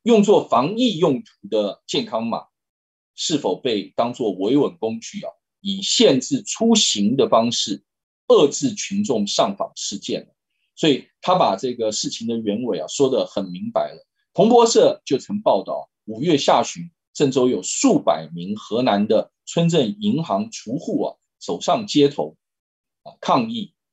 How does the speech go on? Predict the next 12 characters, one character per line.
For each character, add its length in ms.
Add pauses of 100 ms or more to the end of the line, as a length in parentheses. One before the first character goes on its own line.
(100)
聚 220
集 220
到 200
河 280
南 320 (180)
银 300
保 320 (100)
监 340
局 360
门 260
外 220
啊， 100